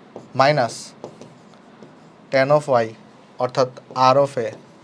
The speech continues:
di-, divided by one plus tan of x, তার মানে r plus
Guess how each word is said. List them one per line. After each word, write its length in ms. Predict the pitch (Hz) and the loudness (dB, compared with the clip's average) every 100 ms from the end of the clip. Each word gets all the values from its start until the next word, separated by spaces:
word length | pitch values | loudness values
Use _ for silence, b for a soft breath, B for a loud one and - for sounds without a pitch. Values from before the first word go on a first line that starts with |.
| - - - - - - - - b b b b 131 | -20 -20 -20 -20 -20 -20 -20 -20 b b b b -4
di-, 160 | 143 - 151 | -4 -2 0
divided 280 | 143 156 156 | 4 4 6
by 100 | 156 165 135 135 | 4 4 4 4
one 140 | 143 156 151 - - - | 4 0 -10 -20 -12 0
plus 300 | 135 117 117 - - - - - - - - - | 4 4 0 -8 -12 -20 -20 -20 -18 -20 -10 2
tan 160 | 139 143 | 4 4
of 60 | 151 - 135 117 | 2 0 0 0
x, 20 | - - - - - - - - - - - - - | 0 -10 -14 -16 -20 -20 -20 -20 -20 -20 -20 -20 -8
তার 140 | 131 131 | -2 0
মানে 120 | 139 - 135 127 | 0 2 4 4
r 20 | 123 | 2
plus 280 | 131 127 127 | 4 4 4